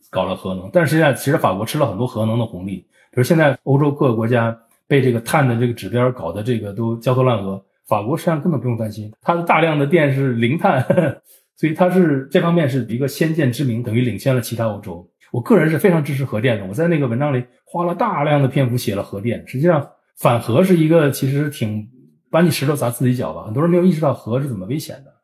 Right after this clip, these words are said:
还是回到那句话，你评价一个东西的好坏，不能光看这个东西本身，你要看这东西代替了什么。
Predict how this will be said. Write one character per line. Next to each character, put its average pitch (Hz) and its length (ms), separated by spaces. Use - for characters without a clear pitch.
还 156 160
是 214 40
回 196 140
到 170 140
那 170 100
句 123 80
话， 110 240
你 127 100
评 123 220
价 208 180
一 143 80
个 165 80
东 202 160
西 190 60
的 160 80
好 - 180
坏， 131 220
不 - 180
能 170 160
光 180 180
看 180 160
这 135 80
个 139 60
东 165 140
西 151 40
本 101 200
身， 147 340
你 117 120
要 135 40
看 165 200
这 147 80
东 165 160
西 147 80
代 156 180
替 151 160
了 120 100
什 - 160
么。 76 220